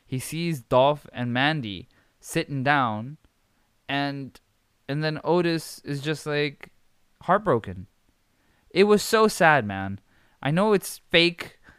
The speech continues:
I, you wanna call wrestling fake, call it fake, man. You wanna call it scripted, call it scripted. But it fucking sucked watching Otis with that expression on his face.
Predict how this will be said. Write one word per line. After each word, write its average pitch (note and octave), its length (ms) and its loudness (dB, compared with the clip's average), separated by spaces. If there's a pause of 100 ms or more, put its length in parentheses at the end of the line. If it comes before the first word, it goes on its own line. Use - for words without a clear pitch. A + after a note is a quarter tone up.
(120)
I, C#3+ 100 0
you D#3 360 -4
wanna G3+ 180 0
call G3+ 180 2
wrestling F3+ 300 2
fake, E3 240 -2
call D3+ 200 2
it B2 60 -6
fake, A2+ 220 -4
man. G#2 280 -6
You A#2 120 -4
wanna D3 120 -2
call E3 140 0
it D3 40 -2
scripted, D3+ 400 -8
call C#3+ 140 -2
it B2 40 -4
scripted. A2 380 -10
But B2+ 160 -6
it F3 300 -4
fucking B2 360 -2
sucked - 520 -6
watching A#2 420 -2
Otis A2 420 -6 (280)
with A#2+ 100 -6
that A#2 200 0
expression A2 440 -4
on G2 100 -6
his G2 120 -10
face. - 340 -14